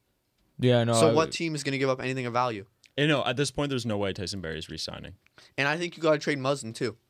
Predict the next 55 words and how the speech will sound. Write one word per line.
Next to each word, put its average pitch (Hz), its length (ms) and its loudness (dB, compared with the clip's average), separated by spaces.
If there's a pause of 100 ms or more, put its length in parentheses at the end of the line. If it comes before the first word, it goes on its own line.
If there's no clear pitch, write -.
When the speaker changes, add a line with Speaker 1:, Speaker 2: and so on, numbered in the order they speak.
(280)
Speaker 1:
I 175 120 4
don't 220 120 4
know. 180 100 6
I 160 120 2
really 202 300 -2
like 165 260 2
Jake 131 260 2
Muzzin. 117 280 0
I, 101 60 2
w-, 131 200 0
I 87 60 2
w-, 131 220 2
kinda 156 280 0
do 127 220 0
want 113 200 2
him 110 120 0
to 101 60 0
stay. 110 300 0 (180)
Speaker 2:
No. 120 260 -4 (260)
The 131 240 -8
fir- 151 360 -4 (180)
Speaker 3:
It 123 80 2
depends 127 260 0
on 131 80 0
where 123 100 2
you're 117 60 2
t-, 113 220 -2
trying 104 220 -4
to 107 100 -6
take 98 60 -8
the 90 80 -14
team 101 240 -6
Speaker 2:
One 147 120 2
of 180 60 -2
Speaker 3:
in 175 40 -8
Speaker 2:
the 160 80 2
Speaker 3:
the 123 80 0
next 120 100 0
Speaker 2:
wor-, 131 120 4
Speaker 3:
season. 107 220 -4
Speaker 2:
one 160 100 0
of 185 60 -2
the 143 80 0
worst 120 320 -2
decisions 113 500 -6
would 110 120 -8
be 110 120 -6
re-signing 110 600 -6
Jake 104 200 -2
Muzzin 101 380 -8
for - 160 -8
term. 101 360 -4 (540)
Speaker 1:
Okay, 147 220 4
but 131 140 2
then 139 240 2